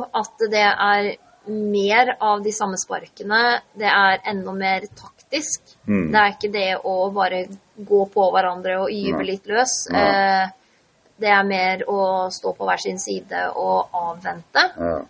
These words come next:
Speaker 1: Men det spørs jo veldig også på hvem som faktisk er ute på matta.
Speaker 2: Ja da, på alle.
Speaker 1: Så, um, det er, det er litt opp og, opp og ned, men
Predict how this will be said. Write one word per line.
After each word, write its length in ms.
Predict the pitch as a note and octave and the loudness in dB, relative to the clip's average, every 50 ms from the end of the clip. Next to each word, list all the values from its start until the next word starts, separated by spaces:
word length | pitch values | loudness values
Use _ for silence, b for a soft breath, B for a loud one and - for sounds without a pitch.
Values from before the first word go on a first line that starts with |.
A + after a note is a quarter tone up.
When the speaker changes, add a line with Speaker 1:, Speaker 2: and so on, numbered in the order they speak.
| _ _ _ _ - | _ _ _ _ -8
Speaker 1:
Men 160 | A3+ A3 A3 G#3 | -4 -4 -2 0
det 120 | G#3+ G#3 G3+ | 0 0 0
spørs 460 | G3 - - - - - - - - | 0 -4 -10 -12 -14 -14 -12 -8 -6
jo 100 | - D#4 | -4 -2
veldig 280 | D#4+ B3+ B3+ - F#3+ - | 0 0 0 0 -2 -6
også 200 | C3+ - - - | -6 -8 -10 -12
på 120 | G3 - F3+ | -12 -8 -6
hvem 140 | F3+ F3 E3+ | -6 -6 -6
som 160 | E3+ - F#3+ G3 | -8 -12 -12 -12
faktisk 480 | - F#3 - _ - G3 F#3+ - - | -12 -14 -14 _ -14 -10 -10 -10 -8
er 200 | F3+ F3 F3+ F3+ F3+ | -6 -6 -6 -6 -8
ute 200 | F3+ - - - | -10 -14 -18 -20
på 120 | - F3+ | -16 -12
matta. 440 | F3+ F#3 F#3+ - _ _ - - C#4+ C4 - _ | -12 -12 -14 -16 _ _ 0 0 0 0 -2 _
Speaker 2:
Ja 240 | _ - E2+ E2+ G2+ A2+ | _ 0 4 6 6 6
da, 140 | A2 E2+ D#2 | 6 4 2
på 220 | - _ - - - | -2 _ -4 -2 2
alle. 300 | F#2 F#2 F2 E2 E2 D#2 | 2 2 4 4 4 2
Speaker 1:
Så, 140 | D#2 - G#3 | 2 2 0
um, 400 | G#3 G3+ G3+ G3 G3 G3 G3 G3 G3 G3+ G3+ | 0 0 0 0 -2 -2 -4 -6 -8 -8 -8
det 120 | G#3 A3 | -4 -2
er, 220 | A3 A3+ G#3+ - G3+ | 0 0 0 0 -2
det 160 | G#3 A#3+ D4+ | -2 0 2
er 100 | D#4 D#4 | 2 2
litt 220 | C#4 C4 B3+ - G#3+ | 2 0 -2 -4 -8
opp 160 | G3 - _ | -14 -12 _
og, 360 | - G3+ G3+ G3+ D4+ - - G3 | -4 -2 0 2 2 0 0 -4
opp 160 | G3 - G#3 | -10 -8 -8
og 80 | G3+ G#3+ | -8 -4
ned, 300 | A3 A#3 B3 C#4 C4+ A#3+ G#3 G3+ - | 2 4 4 4 2 0 -10 -14 -12
men 320 | - A3 G#3+ G#3 G#3 G#3 | -4 0 0 2 2 2